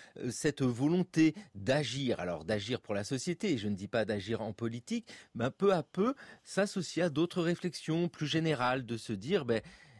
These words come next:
ne pas mettre en place un mouvement politique peut-être, mais enfin une réflexion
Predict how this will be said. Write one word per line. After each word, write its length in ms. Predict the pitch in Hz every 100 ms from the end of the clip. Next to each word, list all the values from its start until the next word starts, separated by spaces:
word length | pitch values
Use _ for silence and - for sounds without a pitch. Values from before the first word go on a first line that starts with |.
| _ - _ - - _ _ -
ne 380 | 92 98 92 87 -
pas 160 | 101
mettre 380 | 95 98 - - _
en 100 | 92
place 280 | - 98 -
un 80 | 90
mouvement 420 | 95 92 98 98
politique 500 | 110 104 - 113 -
peut-être, 420 | 117 - 269 262
mais 100 | 117
enfin 320 | 113 - 135 -
une 140 | 120
réflexion 560 | 151 151 127 - 208